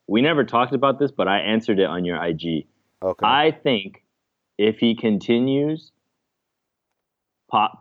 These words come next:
Speaker 1: possibly. Like, but we're, I'm only talking sneaker colorways and themes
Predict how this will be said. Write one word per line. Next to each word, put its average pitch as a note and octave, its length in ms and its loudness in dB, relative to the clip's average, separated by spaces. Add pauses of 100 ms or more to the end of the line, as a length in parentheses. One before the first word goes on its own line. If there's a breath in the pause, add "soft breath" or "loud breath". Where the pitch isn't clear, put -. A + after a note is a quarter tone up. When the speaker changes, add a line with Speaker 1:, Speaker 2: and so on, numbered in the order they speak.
(120)
Speaker 1:
possibly. D#2+ 720 -2 (100)
Like, G#2+ 260 2 (100)
but B2+ 240 0
we're, A#2 240 -2 (100)
I'm A#2+ 220 0
only C#3+ 320 -2
talking B2+ 640 -2 (160)
sneaker A#2+ 800 -2 (800)
colorways A2+ 920 2
and F2 320 -6
themes G#2 480 2